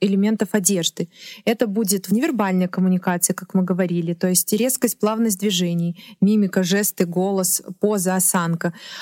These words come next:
а, социальное положение человека, то есть, э, его точки соприкосновения с обществом, с социумом, где он отдыхает, с кем он обедает, где он покупает одежду.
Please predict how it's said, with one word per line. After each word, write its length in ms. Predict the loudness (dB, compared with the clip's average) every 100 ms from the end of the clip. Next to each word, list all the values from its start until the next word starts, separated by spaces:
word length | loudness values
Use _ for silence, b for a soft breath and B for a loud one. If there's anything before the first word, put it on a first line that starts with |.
| -4
а, 200 | 0 2
социальное 500 | 0 0 0 2 0 0
положение 540 | 0 0 2 2 2
человека, 480 | 2 0 -2 -2 0
то 120 | 2
есть, 240 | 2 0 -2
э, 240 | 0 0 0
его 260 | 0 0
точки 340 | 0 0 2 0
соприкосновения 880 | 0 -2 0 0 0 0 2 2 2
с 120 | 0
обществом, 400 | 0 -2 0 0
с 60 | 0
социумом, 460 | 0 0 0 0
где 180 | 2 0
он 220 | 0 0
отдыхает, 540 | 0 -2 -2 -2 -2 -4
с 60 |
кем 200 | 0 2
он 100 | 2
обедает, 560 | 2 0 0 0 -2 -2
где 220 | -2 0
он 100 | 0 0
покупает 480 | -2 0 0 0
одежду. 500 | -2 0 -2 -2 -6